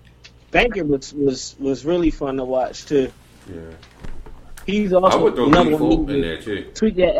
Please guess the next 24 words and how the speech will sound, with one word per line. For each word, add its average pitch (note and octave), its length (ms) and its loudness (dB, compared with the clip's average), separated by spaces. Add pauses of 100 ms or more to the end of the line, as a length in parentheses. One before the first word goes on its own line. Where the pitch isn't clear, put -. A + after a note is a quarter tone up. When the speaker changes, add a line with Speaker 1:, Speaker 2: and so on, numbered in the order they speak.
(120)
Speaker 1:
accuracy F#3 440 0
up D#3 100 -2
a E3 40 2
little D3+ 360 10
bit, D3 360 4
but C3+ 280 4 (100)
he E3+ 140 0
was D#3+ 140 2
fun C#3+ 220 0
to C3 60 -2
watch. C3+ 460 -2 (1300)
Speaker 2:
Yeah, E2 80 -12 (200)
I G#2+ 60 -4
would D3+ 140 0
throw C3+ 120 2
Lee A2+ 40 -2
Speaker 1:
Toughness. C3+ 460 4
Speaker 2:
Fulton G#2+ 160 -8
in G2 80 -4
there. F2+ 280 -6 (600)
Just F#3 180 4
because F#3+ 240 4
I D3+ 120 6
have D#3 360 2